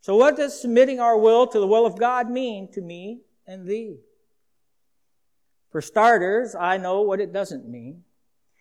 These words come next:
It doesn't mean you can pick all the fruit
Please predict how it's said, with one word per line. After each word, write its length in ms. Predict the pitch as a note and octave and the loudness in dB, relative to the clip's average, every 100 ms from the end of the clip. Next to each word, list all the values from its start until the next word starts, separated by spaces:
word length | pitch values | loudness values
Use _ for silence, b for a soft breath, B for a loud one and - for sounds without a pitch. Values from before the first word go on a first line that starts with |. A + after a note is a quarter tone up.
| _ | _
It 120 | F#3+ | -2
doesn't 320 | F#3 A#3+ B3+ G3+ | 2 2 2 -2
mean 280 | G#3+ A#3 | -2 -2
you 120 | A#3 A3 | -2 -4
can 160 | G3 | -4
pick 200 | - - | -4 -2
all 300 | G3+ G3 A3+ | 2 4 4
the 120 | A3 | 2
fruit 400 | - - A3 B3+ | -4 0 0 0